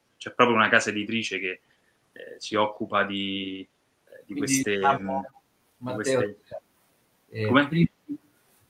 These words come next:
Speaker 2: ti volevo fare, volevo fare una precisa-, una domanda.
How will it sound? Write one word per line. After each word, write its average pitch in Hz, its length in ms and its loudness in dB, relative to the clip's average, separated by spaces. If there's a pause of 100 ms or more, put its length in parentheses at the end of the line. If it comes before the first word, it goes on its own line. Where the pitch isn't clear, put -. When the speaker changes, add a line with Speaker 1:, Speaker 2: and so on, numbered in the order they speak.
(600)
Speaker 2:
ti 143 80 -6
volevo 143 160 2
fare, 143 640 4
volevo 135 220 2
fare 139 180 0
una 135 80 0
precisa-, 127 420 -8 (100)
una 131 480 -6
domanda. 117 520 0